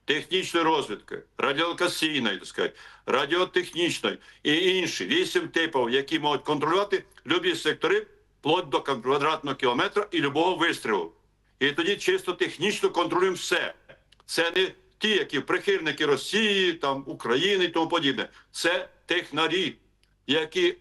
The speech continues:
об'єктивно контролюють щосекундно всі простори на лінії розмежування, на території Росії, на території України. І чітко буде видно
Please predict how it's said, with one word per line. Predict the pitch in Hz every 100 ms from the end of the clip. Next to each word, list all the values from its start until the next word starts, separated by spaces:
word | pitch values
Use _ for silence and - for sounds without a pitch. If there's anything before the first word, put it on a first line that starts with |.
| -
об'єктивно | 170 139 160 160 - 190 196 196
контролюють | 170 143 175 180 -
щосекундно | - - 180 - 151 151 202 202 175 196 - _ _
всі | - - 196
простори | 208 175 - - 98 92
на | 160
лінії | 190 190
розмежування, | 139 131 120 104 156 156 135 120 - _ -
на | 143
території | 170 175 214 165
Росії, | 135 127 170 175 151
на | 139
території | 156 175 208 175
України. | 143 147 185 208 202 - -
І | 160
чітко | 165 226 -
буде | 165 175
видно | 160 165 113 98